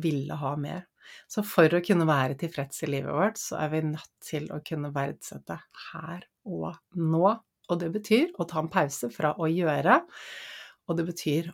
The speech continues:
å lære oss å være. Og det er en viktig nøkkel til et lykkelig liv. Men du, vi skulle snakke om planlegging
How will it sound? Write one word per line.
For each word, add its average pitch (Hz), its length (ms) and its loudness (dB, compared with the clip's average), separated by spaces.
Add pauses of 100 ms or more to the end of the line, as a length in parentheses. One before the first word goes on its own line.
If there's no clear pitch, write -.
(140)
å 156 200 0
lære 143 300 0
oss - 160 -10
å 160 100 -2
være. 139 460 -6 (920)
Og 165 80 -4
det 160 120 2
er 135 140 0
en 151 180 -4
viktig 165 360 -6
nøkkel 156 400 -8
til 147 300 -8
et 165 140 -10
lykkelig - 340 -10
liv. - 300 -14 (1200)
Men 190 120 4
du, 160 60 2 (180)
vi 202 100 2
skulle 190 220 2
snakke 175 320 0
om 151 240 -2 (200)
planlegging 143 600 -2